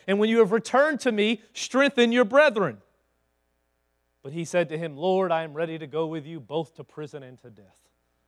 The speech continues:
Then he said, "I tell you, Peter, the rooster shall crow this day before you.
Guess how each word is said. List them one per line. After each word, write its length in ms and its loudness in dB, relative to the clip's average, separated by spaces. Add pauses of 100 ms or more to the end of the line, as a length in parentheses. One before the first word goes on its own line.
(1600)
Then 200 -4
he 140 -2
said, 220 0
"I 100 2
tell 260 2
you, 140 -2
Peter, 340 -4
the 120 0
rooster 400 -2
shall 260 0
crow 380 2
this 240 -6
day 240 2
before 400 0
you. 260 -4